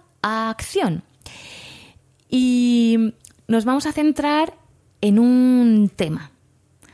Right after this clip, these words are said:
para trabajar un determinado grupo de palabras, que no sean palabras inconexas, ¿vale? Porque en inglés trabajamos,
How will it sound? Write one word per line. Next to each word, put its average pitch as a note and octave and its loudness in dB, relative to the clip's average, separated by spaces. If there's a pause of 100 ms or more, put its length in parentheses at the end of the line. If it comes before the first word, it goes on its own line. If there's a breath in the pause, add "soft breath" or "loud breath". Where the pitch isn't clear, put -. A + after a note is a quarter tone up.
(220 loud breath)
para G3 0
trabajar A3+ -2
un G#3 2
determinado F#3+ 0
grupo F#3+ 0
de G3+ -2
palabras, D3 -10
que F3 -6
no F3 -2
sean G#3+ -2
palabras G3 -4
inconexas, D3+ -6 (520 loud breath)
¿vale? B3+ -4 (300 loud breath)
Porque G#3 -4
en F#3+ -2
inglés G3 -2
trabajamos, A3+ -4